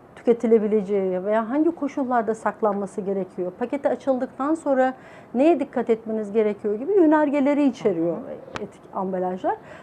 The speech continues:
Speaker 1: Dolayısıyla o ambalaj bilgilerine hakim oluyor olmanız lazım.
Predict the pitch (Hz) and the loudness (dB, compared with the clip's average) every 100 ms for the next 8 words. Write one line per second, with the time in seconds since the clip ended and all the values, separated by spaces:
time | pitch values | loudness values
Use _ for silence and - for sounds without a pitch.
0 | - 370 370 339 330 320 302 269 285 285 | -6 2 2 2 0 2 0 2 2 2
1 | 269 254 254 262 262 269 330 339 - - | 0 -2 0 2 2 4 2 0 -10 -14
2 | - 285 277 277 202 175 170 185 196 175 | -4 -4 -2 -4 -2 -4 -4 -6 -6 -6
3 | 170 170 170 180 311 | -6 -10 -8 -8 -10